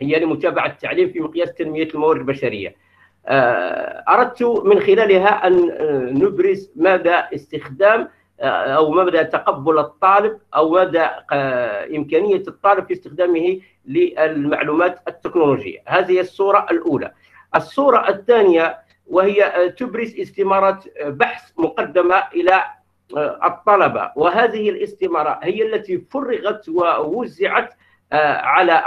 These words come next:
الطلبة ال-، ال-، البارز عددهم في حوالي ستة وثلاثين طالب. هذه ستة وثلاثين طالب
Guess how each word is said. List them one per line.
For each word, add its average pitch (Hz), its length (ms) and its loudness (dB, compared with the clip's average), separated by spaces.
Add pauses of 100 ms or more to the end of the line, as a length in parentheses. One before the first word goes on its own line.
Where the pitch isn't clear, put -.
الطلبة 185 580 2
ال-، 165 340 -2
ال-، 147 400 -6 (340)
البارز 185 540 0
عددهم 165 600 0 (1080)
في 156 140 -4
حوالي 190 580 2
ستة - 280 -6
وثلاثين 185 640 -4
طالب. 170 460 2 (340)
هذه 190 180 -4
ستة - 220 -4
وثلاثين 220 440 -6
طالب 196 400 0